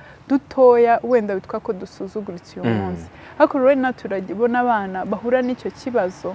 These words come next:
Speaker 2: Mm.
Speaker 1: akumva arashaka kwiyahura.
Speaker 2: Yego.
Speaker 1: Cyangwa se akazabyara umwana akumva aramwanze.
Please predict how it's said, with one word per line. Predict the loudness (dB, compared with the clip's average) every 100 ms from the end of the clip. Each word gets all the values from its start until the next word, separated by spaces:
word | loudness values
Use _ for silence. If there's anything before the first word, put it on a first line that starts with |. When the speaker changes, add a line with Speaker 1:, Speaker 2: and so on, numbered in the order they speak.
| -8 -2
Speaker 2:
Mm. | 0 -2 -4 -10 -18 -20 -20 -6
Speaker 1:
akumva | -6 -4 -6 -6
arashaka | -4 -4 -4
kwiyahura. | -2 -2 -2 -8 -12 -20 0
Speaker 2:
Yego. | 4 4 4 -8 -20 -20 -8 0
Speaker 1:
Cyangwa | 4 4
se | 4 0
akazabyara | -2 -8 -8 -8 -6
umwana | -4 -4
akumva | -4 -10 -8 -6
aramwanze. | -6 -6 -6 -6 -10 -18